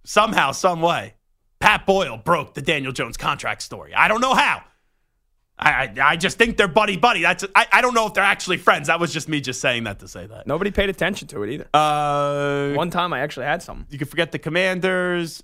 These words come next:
Speaker 1: Uh, Matthew Stafford or Brock Purdy?
Speaker 2: I would say,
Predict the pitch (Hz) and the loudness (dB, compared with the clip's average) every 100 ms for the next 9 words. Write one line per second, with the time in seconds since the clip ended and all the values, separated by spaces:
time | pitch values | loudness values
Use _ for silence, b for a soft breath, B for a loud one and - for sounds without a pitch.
0 | - 160 180 208 208 180 185 147 123 110 | 0 2 2 2 0 2 2 2 -2 -4
1 | 110 107 113 101 98 _ _ _ _ _ | -4 -6 -10 -10 -12 _ _ _ _ _
2 | _ _ _ _ _ - 165 240 254 190 | _ _ _ _ _ 0 0 0 -4 -4
3 | 214 196 202 202 196 190 185 | -2 0 -2 -2 -2 -4 -6